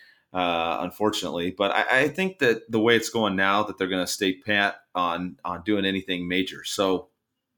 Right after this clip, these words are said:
I would look, though, at those names. Those are ones that maybe as we get closer to the trade deadline may, uh, resurface. So we'll keep our eyes on that.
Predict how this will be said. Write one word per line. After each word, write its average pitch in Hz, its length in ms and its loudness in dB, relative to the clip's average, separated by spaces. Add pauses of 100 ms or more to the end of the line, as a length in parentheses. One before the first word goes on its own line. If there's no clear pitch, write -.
(240)
I 104 200 4
would 131 180 6
look, 131 240 2
though, 127 160 6
at 123 60 -2
those 120 220 0
names. 131 280 0
Those 110 160 -2
are 110 80 0
ones 110 260 2
that 104 120 2
maybe 104 240 4
as 101 160 0
we 104 80 0
get 98 160 -2
closer 104 240 -4
to 101 60 -4
the 95 120 0
trade 98 340 -2
deadline 98 320 0
may, 95 220 0 (420)
uh, 107 140 4
resurface. 98 520 0
So 98 340 2 (420)
we'll 107 100 -4
keep 131 220 0
our 110 80 6
eyes 101 260 4
on 90 200 -4
that. 110 400 4